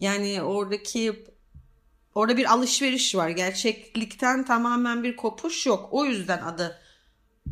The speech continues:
büyülü gerçekçilik, magical realism.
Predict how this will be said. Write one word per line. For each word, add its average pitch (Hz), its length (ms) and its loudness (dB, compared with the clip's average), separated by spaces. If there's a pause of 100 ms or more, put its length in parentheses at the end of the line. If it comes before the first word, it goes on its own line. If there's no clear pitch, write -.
(480)
büyülü 190 800 -2
gerçekçilik, 165 800 -2
magical 185 600 0
realism. 147 600 -4